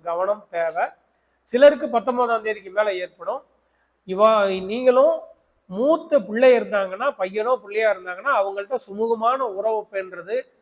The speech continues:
கஷ்டமான விஷயமா இருக்கும். கவனம். விசாக நட்சத்திரம் ஒண்ணு ஆறுக்குள்ளேயே இளையவர்களுடன், அதாவது பணிமனைகள்ல பிரச்சனைகள் வர வாய்ப்பு உண்டு. அப்படி இல்லை அப்படின்னா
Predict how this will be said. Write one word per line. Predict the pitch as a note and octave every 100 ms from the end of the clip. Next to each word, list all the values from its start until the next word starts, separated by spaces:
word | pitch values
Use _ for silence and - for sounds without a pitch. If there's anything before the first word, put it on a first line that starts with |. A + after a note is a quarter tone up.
| _ -
கஷ்டமான | - G3+ F#3+ G#3 G#3+ F3
விஷயமா | G3+ G3 F3 E3+
இருக்கும். | E3 A3 D4 D#4+ _ _ D#3
கவனம். | E3+ E3 E3 E3+ _ _ _ _ _ _ _ _ _ _ _ -
விசாக | F#3+ A#3 B3 A#3+
நட்சத்திரம் | A3 G#3 A3 - F3+ _ _ _ _ F3
ஒண்ணு | E3 A#3 C#4+ D4 D#4 B3+ F#3 G#3
ஆறுக்குள்ளேயே | B3+ C#4 C#4 - C4 C4+ C#4+
இளையவர்களுடன், | B3 B3+ B3 A#3 A3 G#3+ G#3+ F#3
அதாவது | G3+ G#3 G#3 -
பணிமனைகள்ல | F3+ A#3 G#3 G3 G#3+ G3 F#3+ G#3 C#4 C#4+ _ _ _
பிரச்சனைகள் | G3 G3+ B3 A#3+ G#3+ G3
வர | F#3+
வாய்ப்பு | F3+ F#3+ G3+ G3+
உண்டு. | F3 G3+ D4+
அப்படி | F#3 D#3 E3+ F3+
இல்லை | G#3+ B3
அப்படின்னா | G3 F3+ F3